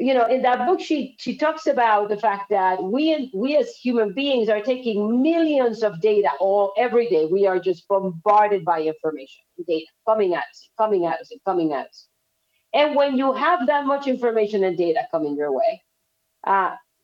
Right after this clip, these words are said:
you have to, you have to organize it, right? Like, because it's, otherwise you're overwhelmed. You are in, like, an information overload, and we can function. And so what we do is we create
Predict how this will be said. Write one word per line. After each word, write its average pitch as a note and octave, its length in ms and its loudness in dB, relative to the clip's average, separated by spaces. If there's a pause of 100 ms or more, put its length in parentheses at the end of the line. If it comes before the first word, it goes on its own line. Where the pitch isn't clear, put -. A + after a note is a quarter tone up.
(120)
you G#3+ 300 0
have B3 280 0
to, G#3 260 2 (280)
you G#3 320 0
have C4 320 -6
to C4+ 80 0
organize G3 560 0
it, - 420 -16
right? G3+ 180 0
Like, E3 280 -2
because G3+ 260 0
it's, F#3+ 260 -4 (100)
otherwise A3 380 4
you're G#3 160 -2
overwhelmed. F#3 800 0
You F#3+ 160 2
are G3 240 2
in, F3+ 240 0
like, E3 240 0
an F4 240 -2
information G#3 800 -2
overload, F3 480 -2 (640)
and G#3 100 2
we G3+ 160 4
can G3 240 -2
function. E3+ 460 -2
And F3 100 -4
so G3+ 120 -2
what G3 200 2
we F#3+ 160 2
do D#4+ 160 2
is C#4+ 200 0
we A#3+ 200 -2
create G3+ 500 0